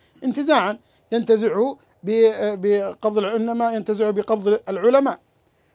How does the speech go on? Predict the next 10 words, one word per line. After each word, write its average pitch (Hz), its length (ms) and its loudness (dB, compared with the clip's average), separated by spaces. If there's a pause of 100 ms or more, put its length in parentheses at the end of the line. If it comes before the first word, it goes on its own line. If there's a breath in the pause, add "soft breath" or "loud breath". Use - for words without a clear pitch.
(120)
فإذا، 233 340 4
آه، 190 680 2
آه، - 20 -4
مات 220 320 0
العلماء 196 580 -2 (280)
اتخذ 220 360 -4
الناس 202 320 -4
رؤوساً 220 500 -2
جهالاً 165 640 -2 (800)
فأفتوهم، 233 680 2